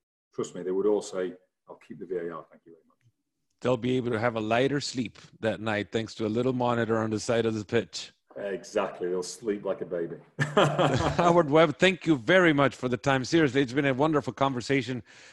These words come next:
Speaker 2: Hope we could, we've kept the, the door open for a, for a second, uh, for a second round. There's so many topics to talk about. Your experiences is, are amazing, and, and, and we truly appreciate the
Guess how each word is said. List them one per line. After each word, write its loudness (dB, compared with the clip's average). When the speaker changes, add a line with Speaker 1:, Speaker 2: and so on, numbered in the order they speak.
Speaker 2:
Hope -2
we 0
could, -4
we've 0
kept 2
the, 0
the 0
door 6
open 4
for 2
a, 4
for -2
a 2
second, 0
uh, 2
for 0
a 2
second 0
round. 2
There's -6
so 4
many 4
topics 2
to -6
talk 2
about. 0
Your -2
experiences -2
is, -8
are 4
amazing, 2
and, -4
and, -6
and -8
we -2
truly 0
appreciate 0
the -2